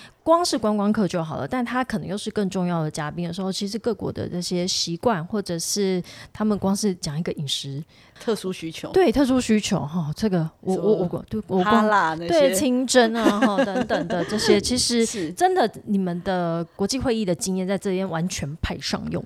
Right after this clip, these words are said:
Speaker 1: 场。
Speaker 2: 是。是，是，就觉得很有趣这样子，因为我自己过去其实做国际会议也蛮多年，
Speaker 1: 嗯。
Speaker 2: 是后来到近期才开始转型做 event。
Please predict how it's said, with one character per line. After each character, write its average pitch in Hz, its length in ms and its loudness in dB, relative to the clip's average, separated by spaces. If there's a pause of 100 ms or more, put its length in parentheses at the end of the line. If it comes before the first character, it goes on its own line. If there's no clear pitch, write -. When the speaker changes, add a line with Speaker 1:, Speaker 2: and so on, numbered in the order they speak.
Speaker 1:
场。 - 240 -14
Speaker 2:
是。 175 260 -4
是， 175 60 -4
是， 160 80 -4
就 180 100 -6
觉 208 160 -4
得 185 120 -2
很 175 280 -6
有 165 280 -4
趣 135 280 -12
这 135 120 -10
样 85 200 -8
子， - 200 -8
因 196 80 0
为 233 60 -2
我 190 100 -2
自 190 120 -12
己 165 120 -8
过 180 200 -4
去 156 300 -8 (180)
其 - 140 -4
实 170 140 -4
做 190 180 -4
国 156 160 -6
际 160 100 -10
会 165 140 -4
议 151 60 -6
也 90 80 -10
蛮 71 180 -14
多 90 220 -8
年， 101 200 -8
Speaker 1:
嗯。 185 160 4
Speaker 2:
是 170 60 4
后 180 220 0
来 156 280 -6
到 151 220 -8
近 160 320 -6
期 - 320 -8 (340)
才 - 160 -4
开 170 140 -2
始 156 100 -2
转 - 220 -6
型 - 220 -10
做 - 260 -4
event。 - 400 -8